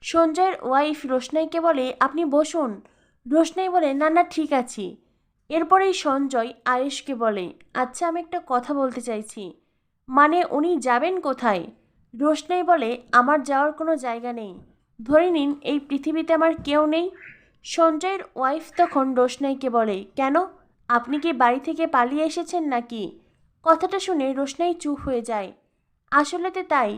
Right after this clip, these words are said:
রোশনাই পালিয়ে এসেছে আপন মানুষদের কাছ থেকে, কাছের মানুষদের কাছ থেকে।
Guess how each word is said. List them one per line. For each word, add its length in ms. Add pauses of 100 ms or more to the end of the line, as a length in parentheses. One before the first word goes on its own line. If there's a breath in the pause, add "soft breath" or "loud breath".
রোশনাই 420
পালিয়ে 420
এসেছে 400 (640)
আপন 400
মানুষদের 540
কাছ 200 (120)
থেকে, 280 (260)
কাছের 400
মানুষদের 540
কাছ 180 (100)
থেকে। 300